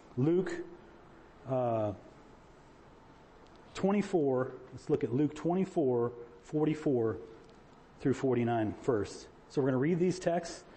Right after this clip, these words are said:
and then we're gonna come up with seven characteristics that would be a part of what the apostles' teaching would be.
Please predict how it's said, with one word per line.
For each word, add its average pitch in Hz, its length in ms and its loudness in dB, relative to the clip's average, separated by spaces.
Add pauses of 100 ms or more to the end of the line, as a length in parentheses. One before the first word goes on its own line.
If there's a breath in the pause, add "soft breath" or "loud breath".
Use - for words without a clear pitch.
(260 loud breath)
and 139 80 2
then 147 80 4
we're 143 80 2
gonna 139 140 2
come 170 200 0
up 160 200 0
with 131 340 0 (380 loud breath)
seven 190 520 0
characteristics 156 1080 0 (360)
that 135 140 0
would 131 160 2
be 131 80 4
a 123 60 2
part 143 340 -2
of 113 140 0
what 135 260 0
the 127 100 2
apostles' 117 520 -2
teaching 113 400 -2
would 98 120 0
be. 101 220 0